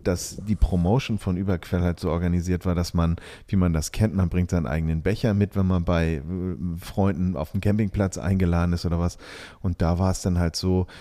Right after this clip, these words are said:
äh, in gewissen Maßen konnte man dann einfach zu diesem Zapfhahn gehen und sich da, äh, dieses, dieses, ähm, Walden Ale oder Walden Bier, äh, zapfen. Und das fand ich einfach super.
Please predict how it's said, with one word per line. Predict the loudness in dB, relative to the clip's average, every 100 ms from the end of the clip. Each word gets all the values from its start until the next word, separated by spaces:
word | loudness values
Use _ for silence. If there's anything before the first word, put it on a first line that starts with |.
| -20 -6
äh, | -2 0
in | 0 0
gewissen | 2 2 2 2 2 4
Maßen | 4 2 0 0 -4
konnte | 0 -2 0
man | 0 0
dann | 0
einfach | -2 -4 -4
zu | -4
diesem | -4 -2 -4
Zapfhahn | -2 0 -2 -4 -4 -2
gehen | -2 -2
und | -4
sich | -6 -4
da, | 0 0 0 -4 -16 -20 -10
äh, | -6
dieses, | -2 0 0 -2
dieses, | -8 -6 -4 -4 -6
ähm, | -4 -2 -2 -2
Walden | -2 0 0 0 -2
Ale | -2 -2 -2
oder | -2 -2 -2
Walden | -2 -2 -2 -4
Bier, | -4 -4 -2 -4
äh, | -6 -6 -6 -6
zapfen. | -6 -8 -6 -6
Und | -6
das | -8 -10
fand | -8
ich | -8
einfach | -8 -10
super. | -10 -12 -14